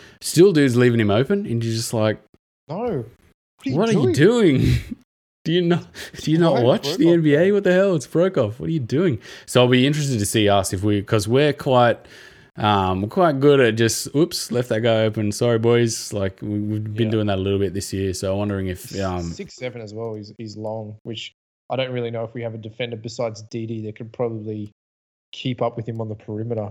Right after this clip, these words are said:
Speaker 2: 'cause
Speaker 1: Yep.
Speaker 2: you, you, you can't really put D J or Casper on him.
Speaker 1: I think
Speaker 2: Um,
Speaker 1: D J as a body might, you know, keep pace with him, but he's definitely not gonna contest shots.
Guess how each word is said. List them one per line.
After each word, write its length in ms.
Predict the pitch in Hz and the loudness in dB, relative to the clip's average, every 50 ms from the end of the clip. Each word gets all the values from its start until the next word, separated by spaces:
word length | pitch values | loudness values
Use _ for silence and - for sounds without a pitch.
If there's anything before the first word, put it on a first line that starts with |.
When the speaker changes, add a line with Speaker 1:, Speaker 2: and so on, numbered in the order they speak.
| 107 | -10
Speaker 2:
'cause 60 | - 117 | -6 -2
Speaker 1:
Yep. 160 | 113 117 110 - | -2 -2 -2 -4
Speaker 2:
you, 60 | 113 110 98 | -8 -10 -10
you, 100 | 110 110 - _ _ _ | -12 -14 -16 _ _ _
you 60 | 113 _ | -20 _
can't 220 | - 127 127 120 | -6 -6 -4 -4
really 140 | 113 107 104 | -6 -8 -8
put 180 | - 117 107 104 | -10 -12 -10 -8
D 160 | 120 117 113 | -8 -8 -6
J 220 | 110 117 110 110 110 | -6 -6 -6 -4 -6
or 120 | 107 104 | -6 -8
Casper 440 | - - 117 117 117 - 113 107 104 | -6 -6 -6 -6 -8 -8 -8 -8 -6
on 100 | 104 104 | -6 -8
him. 180 | 107 120 131 - _ _ _ _ _ _ _ _ _ _ - | -10 -10 -12 -14 _ _ _ _ _ _ _ _ _ _ -8
Speaker 1:
I 240 | 120 113 113 110 | -6 -4 -2 0
think 120 | 113 123 120 | 0 0 0
Speaker 2:
Um, 60 | 110 | 2
Speaker 1:
D 120 | 123 127 | 2 2
J 220 | 131 120 120 113 110 | 2 4 4 4 4
as 80 | 101 | 2
a 80 | 101 87 | 0 -2
body 440 | 82 - 92 104 107 104 101 98 95 | -2 0 2 2 2 2 0 -2 -2
might, 340 | 95 95 95 95 90 71 80 | -2 -2 -2 -2 -4 -6 -6
you 120 | 95 98 | -4 -4
know, 100 | 95 92 | -4 -4
keep 280 | 90 - - 95 - - | -4 -4 -6 -6 -2 -2
pace 240 | 101 95 95 - | -2 -2 -2 -4
with 100 | - 90 | -6 -6
him, 100 | 90 90 | -4 -4
but 80 | 87 92 | -4 -4
he's 140 | 92 90 87 | -4 -2 -2
definitely 360 | 107 101 - - 92 90 90 | -2 -4 -2 -4 -4 -4 -4
not 160 | 90 90 85 | -4 -6 -6
gonna 140 | - 95 85 | -6 -8 -8
contest 460 | 85 - 85 - 95 90 87 - - | -8 -10 -8 -6 -6 -6 -6 -8 -10
shots. 560 | - - 87 90 90 - - - - - - | -10 -10 -8 -10 -10 -10 -12 -14 -14 -16 -18